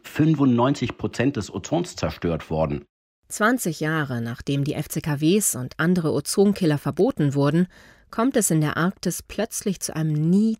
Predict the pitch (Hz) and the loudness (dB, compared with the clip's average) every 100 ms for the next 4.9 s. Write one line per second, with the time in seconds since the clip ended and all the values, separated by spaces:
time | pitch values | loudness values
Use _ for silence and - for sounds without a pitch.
0 | - 156 160 156 139 143 143 143 135 139 | -4 -2 -2 -2 0 2 2 0 -2 -2
1 | 151 - - 180 131 113 - - - - | -4 0 0 0 -4 -6 -10 -12 -14 -18
2 | _ _ _ _ _ - - - - _ | _ _ _ _ _ -20 -20 -20 -20 _
3 | _ 151 139 120 135 120 135 202 - 175 | _ -4 -2 -2 -4 -2 2 2 2 -2
4 | - 143 139 127 120 170 269 180 254 | -2 0 0 -2 -2 4 4 4 0